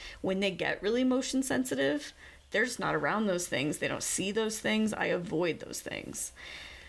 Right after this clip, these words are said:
So don't allow it again. Work really hard on some attention on you around the cars. All right, next one is from Susan. Susan writes, My two-year-old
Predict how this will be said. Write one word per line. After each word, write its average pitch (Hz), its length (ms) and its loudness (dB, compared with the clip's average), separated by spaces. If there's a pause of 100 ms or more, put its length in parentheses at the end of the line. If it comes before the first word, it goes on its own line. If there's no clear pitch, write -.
(100)
So 214 280 2
don't 196 280 4
allow 233 240 4
it 269 60 2
again. 214 320 4 (400)
Work 185 320 2
really 196 260 4
hard 190 220 4
on 185 100 -2
some 190 160 0
attention 180 440 0
on 175 160 2
you 160 220 2 (280)
around 170 320 2
the 170 60 -2
cars. - 480 -4 (880)
All 180 100 2
right, - 180 -2
next 170 280 -2
one 202 200 2
is 170 440 0
from 147 520 0
Susan. - 640 -2 (640)
Susan 226 280 0
writes, - 440 -4 (420)
My 233 100 0
two-year-old 302 540 2